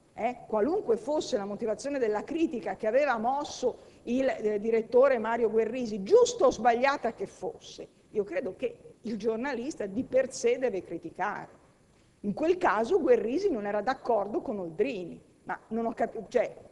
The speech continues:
io non dico che Oldrini avesse torto o ragione nel comportamento nei confronti del signore. Il problema è che lui ha querelato un giornalista per un'opinione.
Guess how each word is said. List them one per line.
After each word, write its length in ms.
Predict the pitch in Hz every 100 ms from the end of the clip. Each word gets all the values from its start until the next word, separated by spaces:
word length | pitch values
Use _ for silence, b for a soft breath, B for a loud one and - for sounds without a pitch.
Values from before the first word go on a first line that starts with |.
| -
io 140 | 302
non 240 | 285 269 247
dico 300 | 339 359 254
che 140 | 247
Oldrini 480 | 226 196 247 277 262
avesse 520 | 202 247 - - -
torto 500 | 262 254 254 - 247
o 80 | 220
ragione 580 | 220 208 196 262 277 254
nel 200 | 233 208
comportamento 840 | 226 214 233 226 220 240 269 262
nei 140 | 226 208
confronti 480 | 214 196 233 247 240
del 180 | 208
signore. 640 | - 220 196 185 - - - b b b
Il 140 | 262 -
problema 420 | 302 392 392 247
è 40 | -
che 100 | 262
lui 200 | 339 254
ha 100 | 208
querelato 840 | - 285 294 311 330 269 202 -
un 120 | 208
giornalista 680 | 214 285 320 330 330 - 381
per 140 | 403
un'opinione. 760 | 359 320 - 302 254 180 151